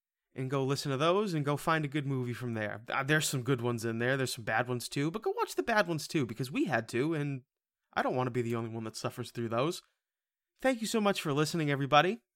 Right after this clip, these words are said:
As always, though, we love you and we appreciate you, and we'll see you next week.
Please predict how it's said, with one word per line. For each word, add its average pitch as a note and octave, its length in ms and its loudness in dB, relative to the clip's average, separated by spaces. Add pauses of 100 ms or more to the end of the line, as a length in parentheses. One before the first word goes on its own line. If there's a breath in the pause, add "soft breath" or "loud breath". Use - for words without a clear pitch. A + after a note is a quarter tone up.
(160)
As A#2+ 200 -4
always, A2 400 0
though, G#2+ 280 -6 (280)
we B2+ 160 -4
love D3 240 4
you C#3 260 0
and B2 140 -2
we E3+ 100 6
appreciate A#2 640 -2
you, G#2+ 320 -2 (380)
and B2+ 600 -2 (640)
we'll G#2 100 -8
see - 180 -4
you D#3 80 -2
next A3 260 -6
week. F#4+ 160 4